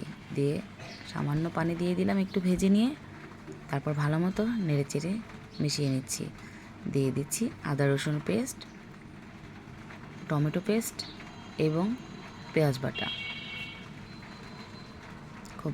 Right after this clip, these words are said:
ভালো মতো সব কিছু নেড়েচেড়ে মিশিয়ে নিচ্ছি। আপনারা একইভাবে কিন্তু গরুর মাংস বা যে কোনো মাংস দিয়েও করে খেতে পারেন। এবার আমি দিয়ে দিচ্ছি হলুদ গুঁড়ো, দিয়ে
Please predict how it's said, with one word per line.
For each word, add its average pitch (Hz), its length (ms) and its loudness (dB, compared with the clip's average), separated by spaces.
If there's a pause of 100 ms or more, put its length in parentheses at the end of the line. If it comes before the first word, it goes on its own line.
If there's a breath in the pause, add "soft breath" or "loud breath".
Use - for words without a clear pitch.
ভালো 151 260 2
মতো 190 140 4 (100)
সব 190 100 4 (100)
কিছু 208 220 2 (320)
নেড়েচেড়ে 151 400 4 (580)
মিশিয়ে 147 340 2
নিচ্ছি। - 220 0 (180)
আপনারা 160 260 4 (220)
একইভাবে 202 440 6 (120)
কিন্তু 214 260 6 (200)
গরুর 160 280 8
মাংস 165 240 6
বা 185 120 6
যে 180 120 2
কোনো 196 180 6
মাংস 156 160 4 (100)
দিয়েও 190 200 8
করে 151 200 8
খেতে 139 240 2
পারেন। 135 220 2 (960 loud breath)
এবার 151 260 8
আমি 143 220 6
দিয়ে 156 240 6
দিচ্ছি 202 320 4 (480)
হলুদ 156 360 6
গুঁড়ো, 127 200 4 (1800)
দিয়ে 147 160 4